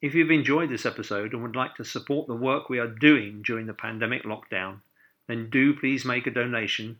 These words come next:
through the Support Us button on the landing page of our website, which is w w w dot the guards museum dot com. Do please go back and leave us a review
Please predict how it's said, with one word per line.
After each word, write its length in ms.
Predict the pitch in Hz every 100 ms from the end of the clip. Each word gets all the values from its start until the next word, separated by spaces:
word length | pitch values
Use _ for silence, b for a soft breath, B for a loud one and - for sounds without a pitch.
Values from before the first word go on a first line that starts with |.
| _
through 160 | - 127
the 340 | 113 117 127 -
Support 460 | - 123 147 151
Us 220 | 147 139 -
button 400 | 120 101 95 90 _ -
on 100 | 104
the 80 | 104
landing 420 | 110 113 117 117
page 260 | 110 113 113
of 80 |
our 160 | 107 107
website, 480 | 117 113 - 90 92 _ _ _ _ _ -
which 180 | 113
is 140 | 110 101
w 360 | 120 127 131
w 380 | 123 117 123 120
w 440 | 110 107 113 113 107
dot 340 | 107 104 - _ _ _ _
the 340 | - 101 135 143
guards 380 | 127 120 113
museum 580 | 104 113 110 113 104 104 -
dot 240 | 107 101
com. 240 | - 95 95 _ _ _ _ _ _ _ _ _ _ _ _ _ _ _ -
Do 180 | 160 165
please 240 | 156 147
go 180 | 147 135
back 300 | 127 131 131
and 140 | 120 120
leave 200 | 135 139
us 120 | -
a 80 | 127
review 600 | 120 110 127 120 98